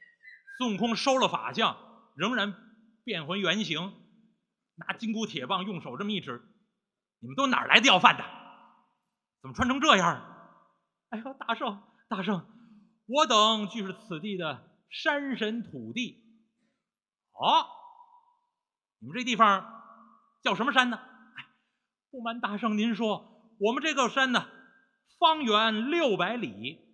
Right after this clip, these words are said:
十里一山神，十里一土地，所以一共是六十位山神土地。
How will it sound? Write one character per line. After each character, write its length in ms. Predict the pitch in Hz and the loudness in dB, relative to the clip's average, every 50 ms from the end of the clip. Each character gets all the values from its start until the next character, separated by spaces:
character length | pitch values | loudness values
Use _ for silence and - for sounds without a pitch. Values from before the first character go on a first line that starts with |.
| _ _ _ _ _ _ _ | _ _ _ _ _ _ _
十 600 | _ - - - - - - - 196 269 330 339 | _ -8 -6 -4 -4 -4 -4 -2 0 2 2 4
里 420 | 294 226 156 139 147 147 160 175 196 | 2 2 2 0 -2 -4 -4 -6 -6
一 100 | 202 175 | -6 -6
山 320 | - - 277 269 277 254 | -2 -2 -2 -2 -2 -2
神， 320 | 185 196 165 202 226 247 - | 0 0 -2 0 -2 -4 -6
十 460 | - - - - - 185 262 320 294 | -6 -6 -6 -6 -4 -4 -2 -2 -2
里 220 | 208 156 165 208 | -2 -2 -2 -4
一 60 | 208 | -4
土 360 | 180 - - - 113 101 107 110 | -6 -6 -12 -16 -14 -14 -8 -6
地， 500 | 254 254 208 - - _ - - _ _ _ - | -4 -4 -4 -6 -10 _ -20 -20 _ _ _ -10
所 120 | 190 226 | -8 -8
以 120 | 214 170 | -8 -6
一 80 | 196 277 | -8 -6
共 260 | 302 330 277 214 180 | -6 -4 -4 -4 -4
是 140 | 170 180 165 | -4 -6 -6
六 340 | 220 254 311 330 262 190 151 | -4 -4 -2 0 0 0 -2
十 120 | - 185 | 0 -4
位 160 | 196 190 139 | -4 -4 -4
山 300 | 123 - 247 240 240 196 | -6 -6 -4 -4 -4 -4
神 220 | 160 165 175 190 - | -4 -4 -6 -6 -8
土 200 | - - 104 104 | -10 -14 -12 -6
地。 320 | - 208 175 - _ _ | -6 -6 -6 -8 _ _